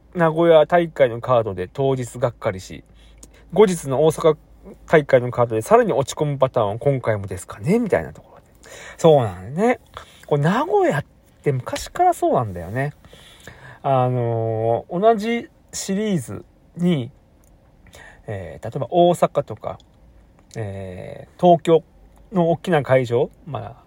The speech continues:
具体的に言うと大阪府立だったりさ、両国国技館以上の会場があったりすると、あ、これは名古屋が一番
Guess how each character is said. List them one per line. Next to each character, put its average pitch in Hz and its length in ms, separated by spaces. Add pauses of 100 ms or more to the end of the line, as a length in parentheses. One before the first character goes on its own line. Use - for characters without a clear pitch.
具 135 80
体 170 120
的 233 100
に 277 80
言 277 80
う - 20
と 180 60
大 165 60
阪 143 180
府 - 120
立 123 220
だ 98 60
っ 95 60
た - 140
り - 80
さ、 - 160 (640)
両 175 280
国 160 340
国 165 280
技 165 60
館 165 280
以 214 100
上 120 260
の 87 200 (240)
会 120 220
場 110 360 (400)
が 147 160
あ 147 40
っ 147 40
た - 160
り 139 80
す 143 140
る 165 120
と、 208 440 (480)
あ、 151 300 (1400)
こ 139 140
れ 127 100
は 120 220
名 131 200
古 117 140
屋 107 140
が 165 180
一 135 220
番 135 400